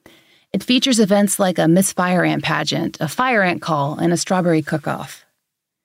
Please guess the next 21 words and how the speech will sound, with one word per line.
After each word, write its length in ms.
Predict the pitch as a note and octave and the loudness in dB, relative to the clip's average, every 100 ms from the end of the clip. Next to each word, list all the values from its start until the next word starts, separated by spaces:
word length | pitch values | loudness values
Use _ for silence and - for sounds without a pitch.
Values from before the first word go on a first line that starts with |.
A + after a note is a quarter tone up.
| _ _ _ _ _ _ _ - | _ _ _ _ _ _ _ -2
Through 160 | C4 | 0
the 100 | C#4 | 4
late 180 | D#4 D4+ | 4 4
nineteen 380 | G#3 G3+ G3+ F#3+ | 2 2 2 2
sixties, 580 | - F#3+ - A#3 A3+ - - | 0 -4 -2 0 0 -2 -4
there 220 | F#3 G3+ | 0 2
were 100 | F#3+ | 2
two 240 | - C4 A3 | 0 -2 0
high 160 | F#3+ | 0
schools 360 | F#3 - D#3+ D#3+ | 0 -2 -2 0
in 100 | D#3 | 0
town, 500 | C#3+ C#3+ C3 B2+ C3+ _ _ _ - | 0 -4 -6 -8 -14 _ _ _ -4
and 100 | F#3+ | 0
they 80 | G#3 | 2
were 100 | G#3 | 2
segregated, 760 | - F#3 D#3 C#3+ C#3 G2 - _ _ _ _ _ | 0 -2 -4 -6 -8 -12 -16 _ _ _ _ _
with 160 | F3+ E3+ | -14 -4
Black 260 | E3+ G3+ - | -2 -2 -4
students 460 | B3 A#3+ A#3 A3 | -2 0 0 -2
attending 360 | - G3 F3 E3 | -4 -2 2 2
Eureka 560 | E3 F#3 G3 G#3+ G3+ | 2 0 0 -2 -2